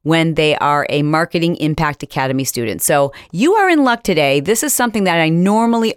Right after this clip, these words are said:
only give to my students, and it's something that don't even bother downloading it and looking at it if you're not willing,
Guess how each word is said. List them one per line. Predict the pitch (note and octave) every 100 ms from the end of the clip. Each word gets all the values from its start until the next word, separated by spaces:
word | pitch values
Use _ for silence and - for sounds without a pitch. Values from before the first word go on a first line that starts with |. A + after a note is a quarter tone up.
| -
only | F#3+ G#3+ G#3+ G#3+
give | G3 E3 F3 E3+ E3 -
to | - D3+
my | D3
students, | D3+ - A#3+ F3+ D3
and | D#3+
it's | D#3 D#3
something | - G3+ G#3 A3 G#3
that | F#3 E3 - -
don't | D#3 G3
even | A#3 C4+ A#3
bother | G#3+ A3 A3+
downloading | G3+ G3 G#3 G3+ F#3
it | E3+
and | E3+
looking | G3+ A3+ A#3 F#3
at | D3+ D3+
it | D#3+ - - - - _ -
if | F3+ E3+
you're | G3
not | G#3+ G#3
willing, | E3 F#3 B3 C4 A3 E3 F3 A3